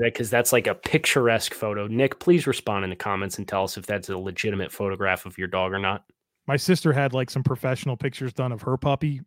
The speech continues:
Speaker 1: recently, and they, I mean, they're, they're pretty spot on.
Speaker 2: It's a stock photo. I knew it.
Speaker 1: Oh,
Speaker 2: We knew,
Speaker 1: Nick.
Speaker 2: we knew it. We knew it. We knew it.
Speaker 1: Nick! Nick, the
Speaker 2: We knew it.
Speaker 1: disappointment.
Speaker 2: No, why
Speaker 1: All right.
Speaker 2: are we disappointed?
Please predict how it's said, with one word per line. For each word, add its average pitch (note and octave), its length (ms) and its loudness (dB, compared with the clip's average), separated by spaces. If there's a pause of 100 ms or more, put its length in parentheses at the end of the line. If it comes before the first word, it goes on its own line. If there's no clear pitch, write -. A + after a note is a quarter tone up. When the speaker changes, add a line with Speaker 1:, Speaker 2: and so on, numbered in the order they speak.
Speaker 1:
recently, C#3+ 440 2
and B2 60 0
they, B2 160 0
I A#2 60 -8
mean, A2+ 300 -4
they're, G#2+ 200 -8 (1500)
they're C#3 80 -14
pretty A#2+ 180 -6
spot A2 280 -10
on. A2 200 -8 (1000)
Speaker 2:
It's C3+ 160 4
a D3 60 8
stock C#3+ 400 6
photo. G#2 440 0
I B2 120 2
knew C3+ 220 8
it. G2 140 -2
Speaker 1:
Oh, A3+ 460 10
Speaker 2:
We G3 80 6
knew, G3 120 8
Speaker 1:
Nick. A3+ 200 8
Speaker 2:
we B2 60 2
knew A2+ 40 2
it. A2 140 -4
We D3+ 140 6
knew A#2+ 160 2
it. F2+ 80 -8
We G#2+ 100 -6
knew G2 60 -4
it. E3 40 -2
Speaker 1:
Nick! E3+ 580 -4 (480)
Nick, E3 340 2
the E3+ 60 0
Speaker 2:
We C#3+ 40 -4
knew F3+ 80 4
it. - 20 6
Speaker 1:
disappointment. E3 640 -2 (1000)
Speaker 2:
No, A#3+ 80 4
why A3 80 0
Speaker 1:
All G3 60 4
right. A3 140 10
Speaker 2:
are C4+ 60 8
we C#4 100 6
disappointed? C#4 600 4